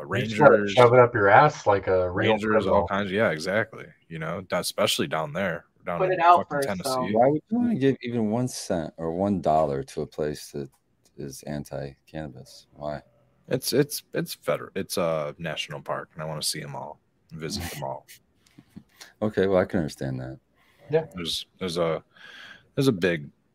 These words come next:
Speaker 2: big world out there to explore. And unfortunately, like, a lot of it is hectic to get to and, like, really expensive to travel most places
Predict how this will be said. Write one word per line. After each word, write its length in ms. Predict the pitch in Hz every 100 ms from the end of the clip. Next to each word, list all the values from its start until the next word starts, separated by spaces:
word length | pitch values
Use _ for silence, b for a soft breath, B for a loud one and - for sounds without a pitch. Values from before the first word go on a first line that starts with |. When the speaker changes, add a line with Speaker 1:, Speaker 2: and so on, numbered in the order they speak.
| _ -
Speaker 2:
big 140 | 87
world 280 | 67 69 69
out 180 | 67 -
there 160 | 69
to 60 | 73
explore. 540 | 73 - - 69 73
And 140 | 76 -
unfortunately, 720 | 104 - 143 143 139 123 113
like, 280 | 104 104 87
a 60 |
lot 360 | 113 110 92 104
of 120 | 113
it 100 | 123
is 160 | 104 87
hectic 720 | - - 101 - - 127 - -
to 120 | -
get 300 | 110 85 -
to 360 | - 123 131 143 143
and, 200 | - 90
like, 300 | 90 85 78 - 76
really 260 | 92 98
expensive 600 | 90 - 87 85 - 98 98
to 280 | 92 85 78
travel 360 | - - 80 95
most 300 | 82 80 -
places 600 | 90 87 - 95 - -